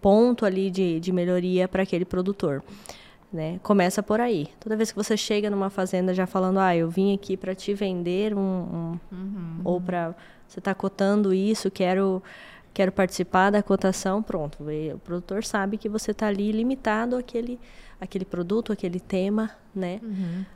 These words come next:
Speaker 1: Mas se você chega já com a, a, o argumento, "Estou aqui pra, pra ver se de alguma forma eu posso te ajudar", seja com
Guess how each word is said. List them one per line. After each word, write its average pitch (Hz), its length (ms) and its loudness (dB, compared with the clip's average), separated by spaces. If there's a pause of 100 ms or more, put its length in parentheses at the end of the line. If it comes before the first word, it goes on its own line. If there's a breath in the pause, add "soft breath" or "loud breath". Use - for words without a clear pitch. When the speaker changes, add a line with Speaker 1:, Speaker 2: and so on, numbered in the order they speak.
(120)
Speaker 1:
Mas 180 460 0
se - 120 0
você 196 240 2
chega 190 420 2
já 185 240 4
com 180 240 2
a, 170 240 0
a, 165 400 -2
o 175 160 2
argumento, 180 480 2
"Estou 190 220 -2
aqui 196 280 -2
pra, 220 360 0
pra 208 160 -2
ver 202 100 2
se 202 120 -2
de 196 80 2
alguma 196 280 2
forma 202 360 2
eu 240 80 0
posso 220 260 -2
te - 80 -4
ajudar", 220 420 -2 (100)
seja 196 280 0
com 175 340 -6